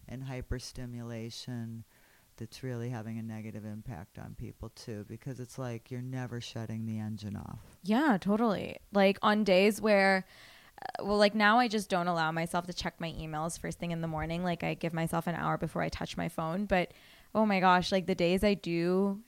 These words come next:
Speaker 2: and I, I break that rule and I check my email, like,
Speaker 1: Yeah.
Speaker 2: I, I notice that the rest of the day I'm, like, I don't know, kind of on edge and just a little more stressed out. Like,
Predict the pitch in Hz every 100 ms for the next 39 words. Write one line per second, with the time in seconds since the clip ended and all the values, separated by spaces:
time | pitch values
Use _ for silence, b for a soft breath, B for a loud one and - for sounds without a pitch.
0 | - 190 180 170 - 175 185 180 - 185
1 | 160 175 180 175 165 185 - 175 147 156
2 | 165 202 220 185 175 127 90 170 180 180
3 | 185 185 180 185 190 175 180 - 160 165
4 | - 185 180 170 160 202 202 175 165 -
5 | - 180 165 156 - 185 175 170 - 254
6 | 233 220 202 190 175 156 - - - 220
7 | 180 185 175 165 - 220 - 165 185 190
8 | - 180 175